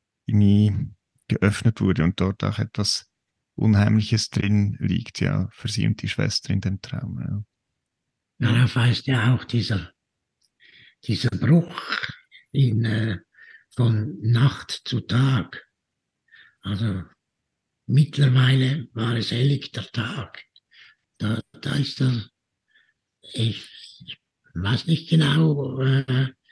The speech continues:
Speaker 2: wie das ist mit den Leerstellen, aber in der Literaturtheorie sind solche, äh, aneinander grenzenden Geschichten, die, äh,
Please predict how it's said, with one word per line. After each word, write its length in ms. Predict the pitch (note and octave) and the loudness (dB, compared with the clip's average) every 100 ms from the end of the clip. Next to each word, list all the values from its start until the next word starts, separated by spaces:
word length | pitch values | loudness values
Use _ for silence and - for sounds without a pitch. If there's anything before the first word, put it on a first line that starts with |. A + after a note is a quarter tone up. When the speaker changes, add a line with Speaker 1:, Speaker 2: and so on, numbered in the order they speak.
| _ - | _ 0
Speaker 2:
wie 140 | B2+ | 2
das 180 | B2 - | 4 4
ist 240 | D3+ - | 2 0
mit 160 | C3+ - | -4 -2
den 140 | A#2 | 0
Leerstellen, 640 | G#2+ C3 D#3+ - D#3+ D#3 C#3+ | 2 4 4 4 4 6 4
aber 220 | A#2+ A#2+ | 2 0
in 160 | A#2+ A#2+ | -2 -2
der 220 | A#2+ G2 _ - - - | -2 -4 _ -20 -14 -2
Literaturtheorie 1400 | G#2+ A2+ A2 A2+ A2+ C#3+ D#3 - D#3 D3 C#3+ D3 C#3 - - | 0 0 0 0 2 4 4 4 4 6 6 6 2 -4 -18
sind 260 | - B2+ - | -4 -2 0
solche, 480 | C#3+ C#3+ - C#3 - - - _ - | 0 0 0 -2 -2 -10 -20 _ -10
äh, 40 | |
aneinander 1300 | - B2+ - B2 A#2+ B2+ C3+ - _ _ D#3+ D#3+ D3 C#3 | -6 -4 -2 0 2 0 -2 -6 _ _ 2 2 2 0
grenzenden 960 | C3 C#3 D#3 D3+ D#3+ B2+ C#3 C#3 C3+ - _ - - _ - | 0 2 4 2 0 2 2 2 0 -4 _ -20 -20 _ -4
Geschichten, 880 | B2 - D#3 D#3+ - - E3 D#3 C#3+ | -2 2 4 4 0 2 4 6 4
die, 440 | D3 C#3 C3+ C3 | 2 2 2 0
äh, 680 | B2+ C3 A#2+ A#2+ A#2+ B2+ A2 | -2 -4 -4 -2 -2 -4 -8